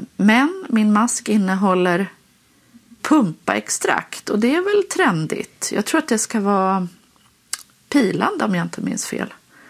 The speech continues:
Och tjugofyra karat guld.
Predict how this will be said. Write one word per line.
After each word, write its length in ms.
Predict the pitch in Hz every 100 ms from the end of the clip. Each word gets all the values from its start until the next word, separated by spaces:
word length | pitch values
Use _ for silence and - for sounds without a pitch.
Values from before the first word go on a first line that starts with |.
| - - _
Och 380 | 311 - - -
tjugofyra 520 | - 220 233 208 180
karat 460 | 185 208 185 175 -
guld. 540 | - 240 240 165 -